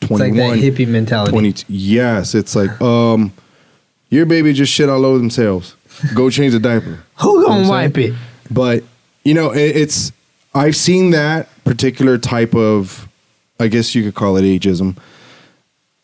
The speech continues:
Speaker 2: way back. I started seeing that in tw-, two thousand fifteen, two thousand fourteen, when, for example, in two thousand fourteen, I started seeing a lot of young dads in the industry I was working in,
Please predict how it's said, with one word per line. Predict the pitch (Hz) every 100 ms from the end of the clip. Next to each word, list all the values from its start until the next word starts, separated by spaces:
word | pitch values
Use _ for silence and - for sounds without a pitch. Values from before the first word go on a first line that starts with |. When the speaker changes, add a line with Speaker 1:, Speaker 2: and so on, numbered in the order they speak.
| -
Speaker 2:
way | 123 139 143
back. | 117 104 92 -
I | 117
started | 110 135 135 113
seeing | - 123
that | 120 110
in | 101
tw-, | - 113 113 - -
two | 165
thousand | 151 131 131 117 113 110 107 107 -
fifteen, | - _ _ - 127 117 - 117 95 92 _ _ _ -
two | 117
thousand | 113 101
fourteen, | - 104 98 - 90 - _ _ - - _ _
when, | - 113 113 110 107 - _ _ _ -
for | - 127
example, | 120 135 120
in | 110
two | - 131
thousand | 135 131 117
fourteen, | - 117 - 117 107
I | 104
started | - 117 107
seeing | - 104
a |
lot | 101 95
of | 98
young | 98 92
dads | 98 147 127 107 104 104
in | 101
the | 101
industry | 95 92 98
I |
was | 95 92
working | 147 156 107 98
in, | 101 101